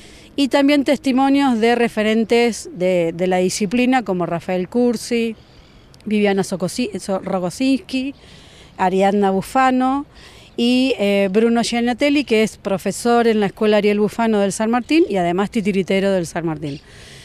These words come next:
Estos testimonios van a sumarle como una mirada diferente,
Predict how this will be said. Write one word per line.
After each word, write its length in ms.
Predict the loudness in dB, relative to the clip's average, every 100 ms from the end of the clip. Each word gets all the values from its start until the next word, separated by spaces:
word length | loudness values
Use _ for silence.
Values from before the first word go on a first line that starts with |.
| -20 -20 -2
Estos 240 | -2 0 0
testimonios 600 | 0 2 2 4 4 4
van 160 | 2
a 100 | 2
sumarle 1000 | 0 0 2 2 2 2 4 4 4 0 -6 -20 -20 -20 -16 -2
como 200 | 2 4
una 160 | 4
mirada 360 | 2 4 4 6
diferente, 920 | 4 2 0 2 2 2 4 2 2